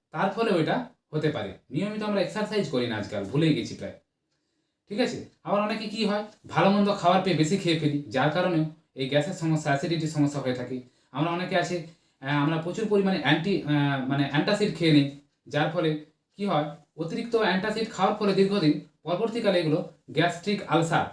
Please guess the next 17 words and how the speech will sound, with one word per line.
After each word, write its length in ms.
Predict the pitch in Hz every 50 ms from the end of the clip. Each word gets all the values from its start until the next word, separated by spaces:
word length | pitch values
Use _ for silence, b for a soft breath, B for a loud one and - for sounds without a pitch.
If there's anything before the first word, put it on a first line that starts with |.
| - _ -
পেটে 280 | - 165 160 190 185
গিয়ে 120 | 180 180 175
একটা 140 | - - -
ঘায়ের 340 | - - 131 143 160 175
সমস্যা 460 | 175 - - 160 165 175 156 - 185 165
হয় 160 | 175 185 180 - - _ _ _ -
এবং 380 | 131 143 151 165 170 165 165 - - _ _ _
হার্টের 260 | - 139 147 165 202
সমস্যা 360 | 202 196 196 202 196 - 196 185
হয়ে 160 | 180 180 -
থাকে, 240 | 180 175 - 190 196 - _ _ _ _ _ _ _ _ _ _ _ _ -
যার 200 | 143 151 175 185
ফলে 200 | - 214 185 180
এই 220 | 170 151 165 160
গ্যাস 220 | 147 160 175 - 190
অম্বল 300 | 190 185 165 156 151 -
আরও 420 | - - 143 - - - - -